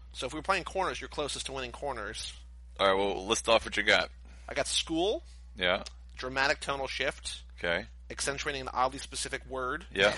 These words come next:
Speaker 1: <laughs> Stutters or hesitates.
Speaker 2: Yeah.
Speaker 1: Awkward sex scene.
Speaker 2: Uh-huh.
Speaker 1: Cage is exasperated. Extreme facial expression.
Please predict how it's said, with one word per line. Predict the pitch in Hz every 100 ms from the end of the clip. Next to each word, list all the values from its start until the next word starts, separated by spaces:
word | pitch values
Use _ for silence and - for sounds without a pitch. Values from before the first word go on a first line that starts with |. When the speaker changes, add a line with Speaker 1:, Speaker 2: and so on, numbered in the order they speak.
| - 156
Speaker 1:
<laughs> | - -
Stutters | - 151 147 147
or | 135
hesitates. | 131 127 139 185 - -
Speaker 2:
Yeah. | 95 101 - 123
Speaker 1:
Awkward | 131 - 151
sex | - 139 -
scene. | 139 127 147 -
Speaker 2:
Uh-huh. | - 82 - -
Speaker 1:
Cage | - 143 135
is | 147
exasperated. | 131 123 123 - 127 120 120 117 - - - - - - 139
Extreme | - - 156 151
facial | 147 135 135
expression. | 127 - 120 - 117 151